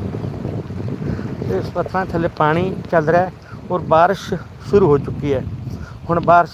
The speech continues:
ਸ਼ੁਰੂ ਹੋ ਚੁੱਕੀ ਹੈ ਤੇ ਲਾਈਵ ਕੁਛ ਟਾਈਮ ਤੱਕ ਹੀ ਹੁਣ ਚੱਲ ਪਾਏਗਾ। ਕਿੰਨਾ ਟਾਈਮ ਚੱਲਦਾ ਉਸ ਤਸਵੀਰਾਂ ਦਿਖਾਉਂਦੇ ਹਾਂ ਅਸੀਂ ਫਿਰ ਵੀ। ਤਾਂ ਇਸ ਤਰ੍ਹਾਂ ਖਾ-, ਇਹ ਸਾਰੇ ਪੱਥਰ ਆ,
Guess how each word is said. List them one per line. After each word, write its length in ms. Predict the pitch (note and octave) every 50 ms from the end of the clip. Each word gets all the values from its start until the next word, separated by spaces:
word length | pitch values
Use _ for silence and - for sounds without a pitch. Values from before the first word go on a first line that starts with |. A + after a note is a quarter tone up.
| - -
ਸ਼ੁਰੂ 160 | - G#3+ G3
ਹੋ 140 | D#3+ E3 D#3+
ਚੁੱਕੀ 360 | D#3 - F3 - - F#3+ F3+
ਹੈ 140 | F3 F3 E3+ - - - - - - - - - - -
ਤੇ 60 | E3+
ਲਾਈਵ 400 | E3 E3 D#3+ E3+ F3+ F#3 F3+ D#3+ - - - - - - - - - - - - -
ਕੁਛ 120 | G3+ F#3 - -
ਟਾਈਮ 220 | F#3+ F3 E3+ F3+ F#3
ਤੱਕ 240 | - - F3 E3+ - - F3+
ਹੀ 80 | F3
ਹੁਣ 200 | D3 D#3+ E3 D#3
ਚੱਲ 240 | C#3+ - E3 D#3+ E3
ਪਾਏਗਾ। 440 | - E3 D#3 D3+ D#3+ C#3+ E3+ F3+ - - - - - - - -
ਕਿੰਨਾ 180 | G3 G3 A#3 A#3+
ਟਾਈਮ 200 | - A#3 A3 G3 -
ਚੱਲਦਾ 320 | G#3 F3+ F3 - G3+ G3+ G3
ਉਸ 80 | E3
ਤਸਵੀਰਾਂ 420 | - - F#3+ - - F3 F#3 F#3+ F#3
ਦਿਖਾਉਂਦੇ 400 | F#3 - - E3 D#3+ E3 F#3 F#3+
ਹਾਂ 80 | E3+
ਅਸੀਂ 160 | C#3+ - D#3
ਫਿਰ 220 | C3 E3 D#3 D3+ D#3
ਵੀ। 160 | E3 F#3+ F#3+ - - - - - - - -
ਤਾਂ 100 | - G3+
ਇਸ 100 | G3+ F3+
ਤਰ੍ਹਾਂ 180 | - F#3+ F#3+ F#3 -
ਖਾ-, 160 | F#3+ F#3 G3+
ਇਹ 60 | A3 G#3+
ਸਾਰੇ 260 | - - A3+ B3 A#3+
ਪੱਥਰ 320 | - G#3+ G3+ - - G#3+
ਆ, 80 | G#3+